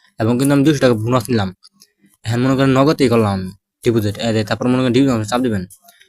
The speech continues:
এই যে টার্ন ওভার পঁয়ত্রিশশো, মোটামুটি টার্ন ওভার কমই আছে অন্যান্য সাইডে থেকে। অন্যান্য সাইডে কিন্তু টার্ন ওভার অনেক ভাই, অ্যাভেলেবল টার্ন ওভার দেয়, প্রায় বিশ হাজার, তিরিশ হাজার, দশ হাজার টাকার মতো টার্ন ওভার দেয়। যাই হোক, এটা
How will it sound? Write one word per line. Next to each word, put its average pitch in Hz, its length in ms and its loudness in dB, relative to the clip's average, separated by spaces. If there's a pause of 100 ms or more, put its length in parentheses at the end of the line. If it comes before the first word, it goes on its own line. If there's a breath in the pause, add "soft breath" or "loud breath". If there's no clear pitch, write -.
(140 soft breath)
এই 117 120 0
যে 107 60 0 (100)
টার্ন 139 180 4
ওভার 139 200 2
পঁয়ত্রিশশো, 117 520 -4 (260)
মোটামুটি 156 320 0
টার্ন 151 140 0
ওভার 123 200 2
কমই 147 240 4
আছে 104 180 -4
অন্যান্য 135 340 2
সাইডে 113 240 2
থেকে। 101 200 -2
অন্যান্য 131 280 -2
সাইডে 117 200 2
কিন্তু 127 180 -4
টার্ন 139 160 -2
ওভার 117 220 0 (100)
অনেক 110 180 0 (120)
ভাই, 98 120 -2 (260)
অ্যাভেলেবল 135 440 6
টার্ন 107 140 0
ওভার 92 180 -2
দেয়, 92 120 -12 (680 loud breath)
প্রায় 113 160 4 (100)
বিশ 139 160 2
হাজার, 110 220 0
তিরিশ 135 200 2
হাজার, 117 200 2
দশ 135 120 4
হাজার 117 160 0
টাকার 104 180 -8
মতো 104 160 -8
টার্ন 120 140 2
ওভার 101 160 -2
দেয়। - 120 -20 (380 loud breath)
যাই 113 180 2
হোক, 131 140 4
এটা 113 100 2